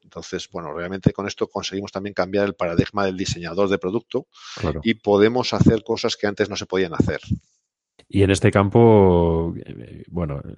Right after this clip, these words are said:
Speaker 2: las ventajas parecen evidentes, ¿no? Pero, pero desde tu óptica, desde tu experiencia, ¿qué ventajas aporta esta fabricación aditiva?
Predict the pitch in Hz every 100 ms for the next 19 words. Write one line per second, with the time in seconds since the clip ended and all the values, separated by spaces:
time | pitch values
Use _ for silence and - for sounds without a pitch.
0 | _ _ _ - 90 85 82 85 85 -
1 | 95 95 104 90 80 98 92 80 92 104
2 | 82 78 82 80 80 85 78 76 87 87
3 | 82 80 85 92 - - 98 87 92 85
4 | 90 95 113 101 92 90 87 - - -
5 | 76 - 71 71 - 76 76 73 73 78
6 | 76 71 71 71